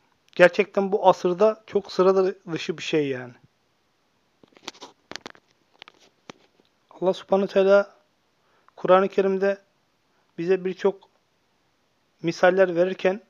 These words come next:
birçok örnekleri verirken bir Müslüman nasıl olur da rahatsız veyahut da aşırı veyahut da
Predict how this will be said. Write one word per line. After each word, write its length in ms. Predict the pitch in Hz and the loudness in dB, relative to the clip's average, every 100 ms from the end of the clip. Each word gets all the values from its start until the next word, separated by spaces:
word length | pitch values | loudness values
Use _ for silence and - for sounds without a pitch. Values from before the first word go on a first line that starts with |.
| _ _ - | _ _ -4
birçok 340 | 175 - 190 | -4 -2 -6
örnekleri 580 | - 170 185 180 185 175 | -2 0 -2 -2 -4 -2
verirken 480 | 175 202 - 226 233 _ _ _ _ _ _ 151 | -2 -2 -4 -6 -6 _ _ _ _ _ _ -12
bir 300 | 151 220 185 | -4 -2 -2
Müslüman 720 | 180 185 - 185 175 226 - _ _ _ _ _ _ _ | -4 -6 -6 -2 0 0 -2 _ _ _ _ _ _ _
nasıl 380 | 170 196 - 226 | -2 -2 -2 -4
olur 340 | 220 196 180 | -4 -6 -2
da 220 | 185 175 - _ _ _ _ _ _ _ _ _ _ _ _ _ _ _ _ _ _ _ _ _ _ _ _ - 147 | 0 0 -4 _ _ _ _ _ _ _ _ _ _ _ _ _ _ _ _ _ _ _ _ _ _ _ _ -14 -4
rahatsız 720 | 160 165 165 - 180 - - _ _ _ _ _ _ 160 | 0 0 -2 -6 -10 -10 -20 _ _ _ _ _ _ 0
veyahut 320 | 165 165 - | 0 0 -8
da 120 | - - | -4 -2
aşırı 520 | 151 - 165 170 165 _ _ _ _ _ _ _ _ - | -2 -2 -2 -2 -4 _ _ _ _ _ _ _ _ -6
veyahut 380 | 151 156 156 - | -2 -2 -4 -2
da 260 | 175 165 | -2 -2